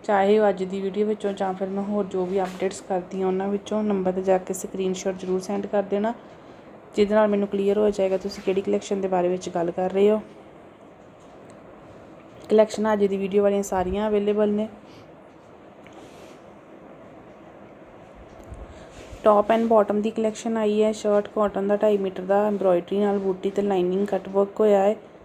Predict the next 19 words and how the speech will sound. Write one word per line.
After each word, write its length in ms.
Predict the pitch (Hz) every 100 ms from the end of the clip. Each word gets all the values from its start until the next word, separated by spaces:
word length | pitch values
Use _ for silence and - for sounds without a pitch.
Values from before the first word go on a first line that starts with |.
| - - - - - 208
ਬਾਟਮ 320 | 208 196 208
ਚਿਕਨਕਾਰੀ 440 | 208 214 214 214
ਪਲਾਜ਼ੋ 320 | 214 202 190
ਦਾ 80 | 202
ਆਏਗਾ, 240 | 202 196 208
ਦੋ 200 | 202 190
ਮੀਟਰ 320 | 190 196 214
ਦਾ 120 | 214
ਵੱਡੇ 220 | 208 190 180
ਪਰ 160 | 180 170
ਦਾ 80 | 180
ਆਏਗਾ। 320 | 185 196 214 220 214
ਅੱਠ 80 | 196
ਸੌ 160 | 208
ਅੱਸੀ 220 | 196 190 208
ਰੁਪਏ 140 | 202
ਦਾ 140 | 196 190
ਰੇਟ 280 | 175 160
ਹੈ। 60 | 160